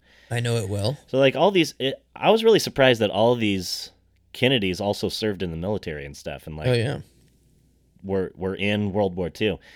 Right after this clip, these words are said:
Speaker 2: I didn't know that before.
Speaker 1: I didn't know that either.
Speaker 2: So, um, on August twelfth, nineteen forty-four, Joe, who was the only one to attend her wedding, was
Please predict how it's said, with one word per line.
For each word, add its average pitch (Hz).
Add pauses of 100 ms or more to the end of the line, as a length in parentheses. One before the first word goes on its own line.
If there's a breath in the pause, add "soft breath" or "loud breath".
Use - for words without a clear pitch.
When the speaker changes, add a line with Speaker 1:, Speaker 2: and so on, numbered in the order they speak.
(160 soft breath)
Speaker 2:
I -
didn't 123
know 127
that 85
before. 76 (580 soft breath)
Speaker 1:
I -
didn't 55
know 104
that 110
either. 131 (2000 loud breath)
Speaker 2:
So, 120 (880)
um, 113 (720)
on 131
August 147
twelfth, 151
nineteen 123
forty-four, 117
Joe, 101 (720)
who 117
was 113
the 110
only 113
one 110
to 107
attend 104
her 98
wedding, 104 (200 soft breath)
was 101